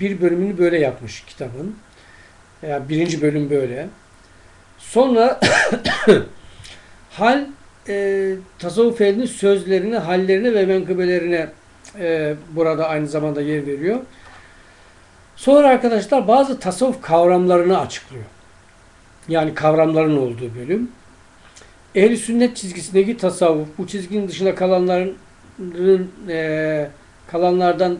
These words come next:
ta-, ehl-i sünnet çizgisini nasıl ayırt edebileceğimizin bize, e, adeta formüllerini veriyor. E, Batı dillerine,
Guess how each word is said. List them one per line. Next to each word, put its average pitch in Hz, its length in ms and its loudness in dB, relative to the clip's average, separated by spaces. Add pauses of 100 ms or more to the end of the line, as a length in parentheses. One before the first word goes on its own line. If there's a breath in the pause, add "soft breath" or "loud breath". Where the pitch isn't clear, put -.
ta-, 196 140 -10 (100)
ehl-i 165 220 -6
sünnet 180 340 -6
çizgisini 165 380 -8
nasıl 202 380 0
ayırt 165 280 -2
edebileceğimizin 151 920 -4
bize, 220 360 2 (460 loud breath)
e, 147 460 -4
adeta 156 460 0
formüllerini 147 800 -2 (360)
veriyor. 143 380 -4 (720 loud breath)
E, 156 340 -2 (300)
Batı 190 260 0
dillerine, 170 500 -2